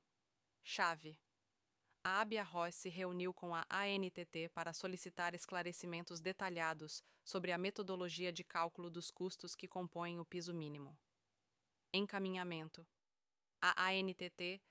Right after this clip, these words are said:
se comprometeu a enviar os parâmetros exatos de cálculo para avaliação da abia Ross e disponibilizará o material em seu site oficial,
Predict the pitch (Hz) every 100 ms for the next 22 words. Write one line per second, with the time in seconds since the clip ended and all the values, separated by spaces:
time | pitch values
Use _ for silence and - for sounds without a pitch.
0 | _ - - 196 208 202 208 196 - 185
1 | 180 175 175 175 170 175 - 180 175 175
2 | - 175 170 165 175 190 - 208 185 -
3 | 170 170 175 180 175 175 170 170 175 175
4 | 165 - 170 165 165 165 165 170 160 165
5 | 165 - - _ _ - 185 196 - 214
6 | 202 190 185 180 175 175 180 180 185 175
7 | 170 170 170 - 170 - 170 170 180 -
8 | 180 - 180 156